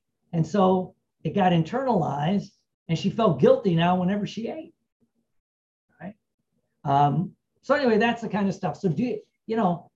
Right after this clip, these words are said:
and so you have to begin to work through that feeling of worthlessness, of, of not, not feeling good enough. And again, you'll also see it where I saw it at a Walmart one day. I'm sitting in there or get, checking out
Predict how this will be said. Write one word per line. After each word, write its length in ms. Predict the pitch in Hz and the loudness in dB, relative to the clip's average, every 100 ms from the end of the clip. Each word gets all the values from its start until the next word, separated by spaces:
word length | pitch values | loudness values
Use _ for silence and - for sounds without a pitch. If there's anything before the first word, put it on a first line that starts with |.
| - | -4
and 140 | 190 | -4
so 380 | 214 214 208 - | -2 -4 -4 -8
you 120 | 170 185 | -2 -2
have 140 | 226 | 0
to 60 | 196 | -2
begin 220 | 202 202 | 2 2
to 80 | 180 | 2
work 320 | 190 165 - | 0 -2 -4
through 560 | 269 262 202 180 175 _ _ _ - | 0 4 6 4 -2 _ _ _ -4
that 260 | 175 170 - | -4 -4 -6
feeling 300 | 208 202 175 | -4 -2 -2
of 140 | 135 | -4
worthlessness, 960 | 135 196 202 - 180 160 - 156 - - - | -4 -2 -2 -4 -6 -6 -8 -10 -10 -16 -10
of, 240 | 151 135 - | -10 -10 -14
of 320 | 156 147 - _ _ _ _ _ | -12 -12 -14 _ _ _ _ _
not, 340 | 160 160 156 - | -2 -2 -2 -4
not 340 | 185 180 185 - | 0 2 2 -2
feeling 240 | 208 170 | 0 2
good 160 | 202 196 | 2 2
enough. 220 | 143 - | 0 -4
And 140 | 180 | -4
again, 340 | 175 269 254 202 | -2 -2 0 0
you'll 180 | 185 | 0
also 280 | 190 190 - | 0 -4 -6
see 240 | 165 202 180 | -8 -6 -6
it 120 | 170 | -4
where 440 | 165 170 170 151 _ _ _ _ _ _ _ _ _ _ _ _ _ _ _ - | -2 0 -2 -6 _ _ _ _ _ _ _ _ _ _ _ _ _ _ _ -12
I 60 | |
saw 220 | 147 214 202 | -6 -2 0
it 80 | |
at 80 | 180 | 0
a 40 | 156 | -2
Walmart 520 | 202 220 214 208 202 | -2 -4 -2 -4 -4
one 260 | 190 185 | -4 -4
day. 260 | 170 180 180 | -2 -2 -2
I'm 160 | 160 151 | -4 -6
sitting 300 | 196 - 175 | -12 -8 -4
in 120 | 165 | -2
there 340 | 165 160 - _ _ _ _ _ _ _ _ _ _ _ _ _ _ _ _ - | -4 -4 -8 _ _ _ _ _ _ _ _ _ _ _ _ _ _ _ _ -6
or 220 | 147 147 | -2 -2
get, 260 | - 196 - | -2 -8 -6
checking 340 | 185 175 165 | -6 -4 -4
out 360 | 156 160 190 | -2 -4 -6